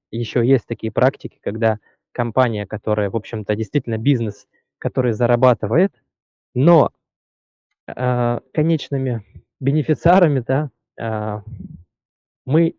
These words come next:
как инвесторы миноритарные, не можем пользоваться этими, в общем-то, результатами деятельности бизнеса успешными, да,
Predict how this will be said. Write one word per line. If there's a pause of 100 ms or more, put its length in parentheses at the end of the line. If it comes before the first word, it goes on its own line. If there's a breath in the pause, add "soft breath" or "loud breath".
как
инвесторы
миноритарные, (460)
не
можем
пользоваться
этими, (360)
в
общем-то, (720)
результатами
деятельности
бизнеса
успешными,
да,